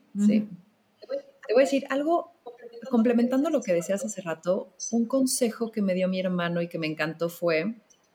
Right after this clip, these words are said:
Speaker 2: "No te tomes el personaje tan en serio".
Speaker 1: Ujú.
Speaker 2: Y yo creo que es eso, de pronto nos tomamos el personaje muy en serio y per-, y pierde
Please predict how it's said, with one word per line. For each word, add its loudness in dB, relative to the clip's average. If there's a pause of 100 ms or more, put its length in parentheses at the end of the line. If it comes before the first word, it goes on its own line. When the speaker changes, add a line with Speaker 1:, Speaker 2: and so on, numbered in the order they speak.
(100)
Speaker 2:
"No 2
te -2
tomes 2
el 0
personaje -2
tan -8
en -6
serio". -12
Speaker 1:
Ujú. -2 (400)
Speaker 2:
Y 2
yo 4
creo 0
que -2
es -2
eso, 0
de 4
pronto 0
nos 0
tomamos 2
el -2
personaje -4
muy -2
en -6
serio -8 (340)
y -2
per-, 2
y -2
pierde 2